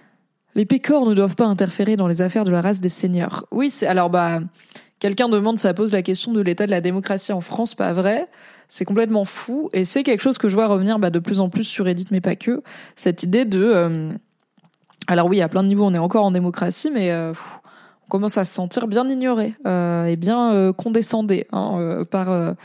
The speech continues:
par les pouvoirs en place, et à avoir l'impression que même quand le peuple s'exprime par les voies démocratiques que sont la manifestation, que sont, bah, il y a eu, euh, là, j'ai quand même suivi que la pétition pour la dissolution des Bravem, donc ces brigades mobiles, euh, de forces de l'ordre, euh, très controversées,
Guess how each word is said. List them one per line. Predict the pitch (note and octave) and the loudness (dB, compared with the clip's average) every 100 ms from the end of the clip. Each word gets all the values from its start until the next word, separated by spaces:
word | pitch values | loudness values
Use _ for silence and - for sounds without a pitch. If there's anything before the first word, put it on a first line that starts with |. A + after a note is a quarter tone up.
| - - - | -20 -20 -4
par | G3 | 0
les | G3+ | 0
pouvoirs | F#3+ G#3 F#3 | 2 2 2
en | F3+ | 2
place, | F3 B3 C#4+ F#3+ | 2 0 2 2
et | |
à | E3+ E3+ | 2 4
avoir | F3 | 2
l'impression | F3+ F3 F#3 - B3+ | 2 0 -2 -2 -4
que | A3 | -2
même | F#3 A3+ | 0 0
quand | A#3+ G3+ | 2 2
le | F#3 | 2
peuple | F3 G3+ G#3 G3+ - - - | 2 0 -2 -6 -8 -20 -10
s'exprime | - A3 - B3 G#3+ | -4 -2 0 0 2
par | F#3+ | 2
les | |
voies | F#3 G3+ | 4 2
démocratiques | F#3+ F3+ G3+ F3+ G#3+ - | 2 0 0 -2 -2 -4
que | |
sont | F3+ - G3 F3+ | -4 -2 -4 -2
la | F3+ | 0
manifestation, | F#3+ F#3 G3 - F#3 - G#3+ A3 | 0 0 0 0 -2 -2 -4 -4
que | G3+ | -6
sont, | E3+ G#3+ | -6 -4
bah, | G3+ | -2
il | F3 | 0
y | |
a | F3 | 2
eu, | F#3+ | 2
euh, | F3 - - - - - | 0 -2 -12 -20 -14 -2
là, | F3 F3 | 0 0
j'ai | F#3 | 0
quand | G3 | 0
même | G#3 G#3 | 0 0
suivi | - G#3+ G#3 | -2 -2 2
que | G3 | 2
la | D#3+ | 2
pétition | F#3+ F#3 G3+ A3+ G#3+ | 0 0 -4 -2 -2
pour | F#3+ | 0
la | E3 | 0
dissolution | F3+ - G#3 F#3+ A3+ | 0 0 0 0 0
des | G3+ | 0
Bravem, | F3+ F#3 F#3 G3+ G3+ | 2 2 2 0 -2
donc | F3 E3+ | -4 -4
ces | - F3 | -4 -2
brigades | F3+ G3 G3 | 0 0 2
mobiles, | G3+ F#3+ G3+ G3 | 2 2 2 2
euh, | E3+ E3 | 2 2
de | E3 | -2
forces | F#3 E3+ | -4 -2
de | F3+ | 0
l'ordre, | F#3+ G3 E3+ D#3 | 0 0 -2 -4
euh, | |
très | - G#3 | -6 -8
controversées, | G#3 G3 F#3+ F#3+ - G3+ | -6 -2 -2 -2 -2 -4